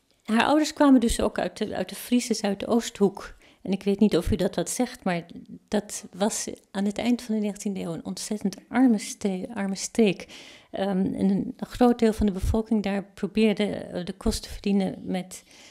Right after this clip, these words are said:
eh, het steken van turf. En dat was ooit een lucratieve bezigheid geweest, maar aan het eind van de negentiende eeuw kon je daar echt nauwelijks van leven, nou, bijna niet van rondkomen. En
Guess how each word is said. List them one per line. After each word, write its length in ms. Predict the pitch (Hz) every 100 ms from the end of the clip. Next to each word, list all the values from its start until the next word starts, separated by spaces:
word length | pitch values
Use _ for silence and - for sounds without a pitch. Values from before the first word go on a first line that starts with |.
| - -
eh, 100 | -
het 180 | 175
steken 380 | - - 240 226
van 220 | - 180 175 -
turf. 400 | 247 190 165 -
En 120 | 170
dat 400 | 185 - - -
was 320 | 240 311 -
ooit 320 | - 208 196 -
een 160 | 175
lucratieve 600 | 190 190 185 180 180 -
bezigheid 560 | 143 202 202 - 170 -
geweest, 460 | - 151 170 - - - - -
maar 120 | 175
aan 60 | 175
het 100 | -
eind 180 | 196
van 120 | - 190
de 60 |
negentiende 480 | 180 175 - 180 170
eeuw 100 | 160
kon 240 | - 196
je 60 | 175
daar 180 | 190 -
echt 360 | 185 - - - _ _ _
nauwelijks 460 | 185 196 170 160 -
van 280 | 156 151 - _ _ _ _ - 226
leven, 640 | 147 180 233 226 - 151 - - - - _
nou, 180 | 170 - - 165
bijna 320 | 170 196 202
niet 240 | 190 190 -
van 160 | 180
rondkomen. 640 | 170 170 160 - 131 139 139 _ - - -
En 300 | - 220 185